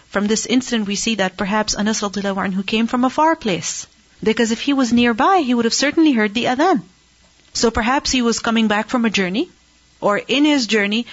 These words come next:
he stopped at this masjid. So this is why he didn't hear the adhan. So in this case, he can give the adhan.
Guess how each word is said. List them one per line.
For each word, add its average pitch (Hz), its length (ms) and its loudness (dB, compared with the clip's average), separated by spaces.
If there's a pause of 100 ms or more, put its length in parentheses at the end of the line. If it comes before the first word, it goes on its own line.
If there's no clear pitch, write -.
he 226 140 -2
stopped 214 340 -2
at 220 100 -2
this 220 160 -2
masjid. 208 480 0 (200)
So 262 120 -2
this 277 160 0
is 277 120 -4
why 233 160 2
he 220 100 -2
didn't 220 240 0
hear 208 140 0
the 226 140 -2
adhan. 262 360 2 (480)
So - 140 0
in 254 100 4
this 269 220 2
case, 349 240 0
he 285 120 0
can 277 220 2
give 214 180 0
the 185 140 -2
adhan. 175 320 -4